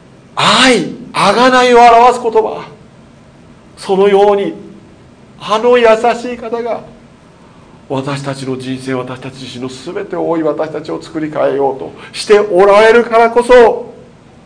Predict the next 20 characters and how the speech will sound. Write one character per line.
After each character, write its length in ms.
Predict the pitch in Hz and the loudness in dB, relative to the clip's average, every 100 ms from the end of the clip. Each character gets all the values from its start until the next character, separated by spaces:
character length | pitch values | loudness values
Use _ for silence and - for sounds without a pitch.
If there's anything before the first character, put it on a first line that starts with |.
| - - - - - - | -20 -20 -20 -20 -20 -18
こ 180 | - 165 | -4 2
の 160 | 202 214 | 6 6
全 400 | 165 156 175 220 | 4 4 4 4
能 180 | 233 233 | 4 6
の 140 | 226 | 6
方 220 | 214 220 | 6 6
が 80 | 220 | 6
私 320 | 214 214 214 | 6 6 4
た 100 | 214 | 4
ち 60 | 214 | 4
の 100 | 208 | 4
中 220 | 208 208 | 4 2
に 100 | 202 | 0
い 40 | - | 0
て 80 | |
も、 80 | 196 | 4
私 260 | 202 196 190 | 4 4 4
た 120 | 185 | 2
ち 80 | 196 | 2
は 220 | 180 - | 0 0